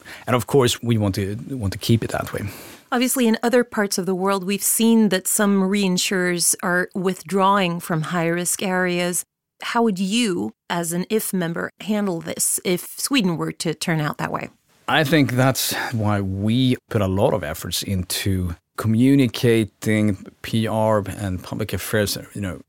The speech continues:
Speaker 1: we want this to be on the political agenda, the, the need for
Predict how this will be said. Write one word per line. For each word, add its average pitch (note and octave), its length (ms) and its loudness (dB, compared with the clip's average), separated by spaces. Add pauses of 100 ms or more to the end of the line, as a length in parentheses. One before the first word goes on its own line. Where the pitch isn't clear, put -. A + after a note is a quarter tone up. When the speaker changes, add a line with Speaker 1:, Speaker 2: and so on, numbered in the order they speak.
Speaker 1:
we A2 120 0
want A2 220 2
this G2 160 -2
to - 100 -4
be G2 240 0
on F#2 140 -4
the F2 60 -2
political F#2 400 -4
agenda, F#2+ 500 2
the, F#2+ 140 -2
the G2+ 160 -2
need A2+ 480 4
for E2+ 480 -4